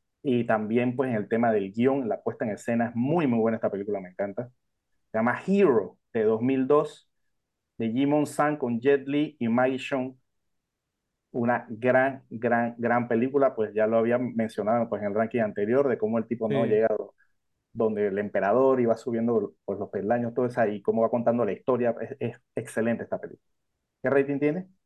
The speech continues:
Speaker 2: Siete punto nueve sobre diez. O sea, tie-, tiene mejor que Rec, pero tampoco llega a donde estaban las otras.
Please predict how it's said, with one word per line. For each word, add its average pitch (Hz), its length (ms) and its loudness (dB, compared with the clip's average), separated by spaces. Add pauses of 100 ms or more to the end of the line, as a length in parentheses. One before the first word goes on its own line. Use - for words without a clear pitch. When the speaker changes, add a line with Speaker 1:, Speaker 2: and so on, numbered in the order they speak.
(220)
Speaker 2:
Siete 165 340 -4
punto 147 440 -6
nueve 160 560 0
sobre 131 320 -2
diez. 113 420 -4
O 127 100 -6
sea, 127 200 -6
tie-, 143 260 -6
tiene 160 320 -4
mejor 175 320 -2
que 185 140 4
Rec, 196 400 0
pero 143 300 -2 (100)
tampoco 147 760 -2
llega 151 600 -2
a 131 60 -2
donde 127 200 -4
estaban 139 320 -6
las 117 140 -8
otras. 101 320 -14